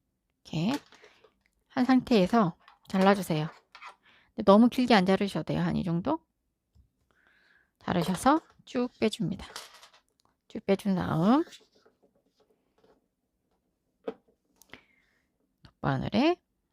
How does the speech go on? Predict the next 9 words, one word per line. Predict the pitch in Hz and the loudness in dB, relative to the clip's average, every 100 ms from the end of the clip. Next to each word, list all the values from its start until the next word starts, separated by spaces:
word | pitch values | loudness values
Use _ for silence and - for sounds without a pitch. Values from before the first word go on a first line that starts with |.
| - - | -20 -18
끼워서 | - 185 156 - 151 226 302 _ _ _ _ _ _ _ _ _ _ _ _ _ _ _ _ _ _ _ _ _ _ _ _ _ _ _ _ _ _ _ _ _ _ _ - _ _ _ | -12 -10 -8 -6 -2 -2 -4 _ _ _ _ _ _ _ _ _ _ _ _ _ _ _ _ _ _ _ _ _ _ _ _ _ _ _ _ _ _ _ _ _ _ _ -20 _ _ _
단수링으로 | - 185 190 226 214 208 | 0 0 2 2 4 2
표시되어 | - 254 - 247 190 | 0 -4 2 4 4
있던 | - 147 | -2 -8
거 | 143 | -8
있죠? | - - 190 _ | -10 -14 -20 _
이쪽에 | - - - 196 190 196 180 220 | -20 -8 -4 0 2 2 -2 -6
연결할 | 151 151 - | -4 -2 -4
거예요. | - - - | -10 -20 -20